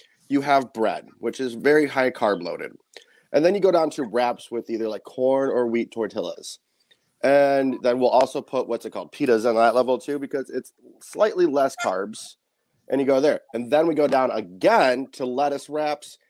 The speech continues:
and, um, like, the low carb spinach wraps and stuff like that. So to me, it's just like, these are people who wanna be in the sandwich world, but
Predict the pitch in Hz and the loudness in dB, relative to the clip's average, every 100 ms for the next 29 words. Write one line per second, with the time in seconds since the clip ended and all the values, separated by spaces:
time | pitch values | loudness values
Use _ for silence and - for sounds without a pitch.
0 | _ _ _ _ 120 123 120 117 117 101 | _ _ _ _ -6 -4 -2 -4 -6 -8
1 | 98 104 101 101 98 98 98 98 - 107 | -8 -6 -4 -2 -4 -6 -10 -14 -6 -6
2 | 104 113 110 123 117 123 113 - - 135 | -2 -2 4 4 2 0 -2 -2 -4 0
3 | 139 131 139 139 139 151 135 147 135 135 | 0 0 2 2 0 -8 -4 -2 0 -2
4 | 127 143 147 160 _ - - - 170 156 | -2 0 0 0 _ -20 -20 -6 0 2
5 | 156 156 - _ _ _ _ 170 208 202 | 2 0 -2 _ _ _ _ 0 4 4
6 | 165 160 - 147 - 170 180 165 - 165 | 2 -4 -2 -4 -2 -4 -2 -2 -2 -4
7 | 151 151 135 135 160 151 156 156 147 151 | -2 -2 2 4 4 4 4 2 2 2
8 | 151 170 160 170 175 180 170 - 135 - | 2 2 -2 -2 -2 -2 -8 -14 -14 -20
9 | _ _ - 151 143 135 | _ _ 0 4 4 2